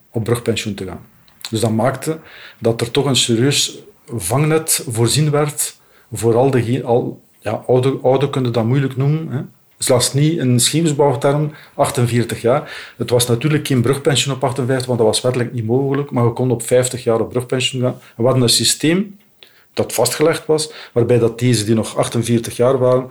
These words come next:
nog in een wachtcel, eh, te werk gesteld werden, zodanig dat ze op vijftig jaar in het systeem van het brugpensioen konden, eh, konden gaan. Dat was het, eh, het waard om dan, eh,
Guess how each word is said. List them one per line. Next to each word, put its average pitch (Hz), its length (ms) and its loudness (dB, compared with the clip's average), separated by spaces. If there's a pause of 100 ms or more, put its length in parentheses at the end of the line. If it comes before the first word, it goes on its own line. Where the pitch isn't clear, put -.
(160)
nog 117 160 2
in 117 80 4
een 113 240 -2
wachtcel, 135 720 0 (340)
eh, 127 100 -2
te 127 120 -4
werk 123 220 2
gesteld 117 380 -2
werden, 120 380 0 (320)
zodanig 117 380 2
dat 113 180 2
ze 110 200 0
op - 220 -6
vijftig 113 360 0
jaar 107 220 0 (260)
in 120 100 0
het 110 100 -2
systeem 117 380 0
van 110 80 -2
het 107 100 -4
brugpensioen 107 600 -6
konden, 101 360 -6
eh, 101 60 -6 (240)
konden 98 260 -8
gaan. 92 200 -14 (280)
Dat 120 120 4
was 117 180 2
het, 117 220 -4
eh, 120 160 4
het 120 160 -6
waard 127 260 2
om 117 100 -2
dan, 117 280 2
eh, 117 280 4